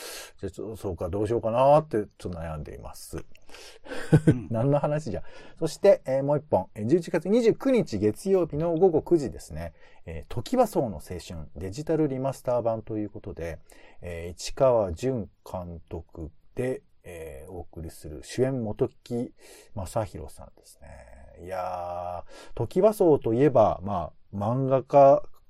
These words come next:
Speaker 1: 界のレジェンドがいっぱいいたっていうことで、今もね、なんかあの、トキワ荘が再現されたりとかして、えー、今、なんかじょ-、女性漫画家のなんか展示がやってるみたいですけど。これね、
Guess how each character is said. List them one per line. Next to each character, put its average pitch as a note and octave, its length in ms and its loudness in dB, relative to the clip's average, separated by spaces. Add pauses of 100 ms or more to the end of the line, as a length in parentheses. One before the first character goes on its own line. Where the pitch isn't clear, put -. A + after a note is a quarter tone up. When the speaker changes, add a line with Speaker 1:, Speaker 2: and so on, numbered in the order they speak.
Speaker 1:
界 F#2+ 240 -4
の F2 260 -10
レ B2+ 140 4
ジ B2 120 -2
ェ G2+ 100 -2
ン E2 100 -8
ド D2 140 -8
が C#2+ 320 -8
い G2 80 -8
っ - 120 -10
ぱ G#2 160 2
い G2+ 60 0
い G2 40 -4
た C3+ 160 8
っ - 60 -12
て - 120 -8
い E2 80 -4
う D#2+ 60 -10
こ - 140 -14
と F2+ 140 -8
で、 D2+ 260 -10
今 C#3 200 0
も F2 100 -8
ね、 D3 140 -2
な A2+ 100 -6
ん - 20 -12
か - 120 -6
あ E2 40 -10
の、 F2 200 -14 (280)
ト G2 120 -12
キ G#2+ 120 -6
ワ G#2+ 100 0
荘 F2 240 -8
が D#2+ 80 -10
再 G2+ 240 -4
現 G2 160 -8
さ F#2 120 -12
れ F2 80 -12
た F#2 120 -10
り E2+ 60 -10
と - 100 -12
か C#2+ 100 -14
し - 100 -20
て、 C#2+ 240 -12 (320)
え D2+ 840 -16
ー、 - 80 -18
今、 C2+ 380 -12 (640)
な - 80 -12
ん - 20 -12
か F2 80 -10
じ E2+ 160 -8
ょ-、 A2+ 200 -4
女 A#2+ 140 -2
性 F3 220 0
漫 E3+ 200 -2
画 E3+ 120 -4
家 D#3+ 140 -4
の D#3 120 -6
な D3+ 140 -4
ん - 40 -10
か - 180 -8
展 - 160 -12
示 D#2+ 160 -8
が D2+ 80 -6
や C#2+ 80 -8
っ - 20 -16
て D#2+ 120 -14
る D2+ 80 -12
み D#2 100 -12
た - 100 -16
い - 80 -20
で - 80 -20
す - 120 -20
け - 80 -20
ど。 - 140 -18 (1300)
こ - 240 -6
れ C3 120 -6
ね、 A2 840 -8